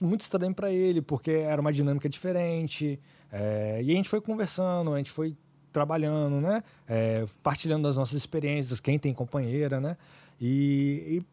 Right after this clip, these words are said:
pouco a pouco ele foi, assim, abrindo um pouco mais a mente e entendendo como é que, que de fato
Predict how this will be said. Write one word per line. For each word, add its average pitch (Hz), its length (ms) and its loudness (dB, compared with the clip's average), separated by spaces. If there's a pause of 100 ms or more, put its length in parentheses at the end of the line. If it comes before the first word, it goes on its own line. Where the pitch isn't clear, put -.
pouco 214 220 4
a 214 40 0
pouco 190 280 0
ele 196 100 2
foi, 202 480 0
assim, 160 300 0
abrindo 156 340 2
um 156 300 0
pouco 170 260 0
mais 156 280 0
a 165 40 -2
mente 160 720 -2 (280)
e 131 500 0
entendendo 214 560 2
como 196 160 0
é 196 80 2
que, 220 320 -6
que 214 120 -6
de 190 120 -10
fato 214 440 -4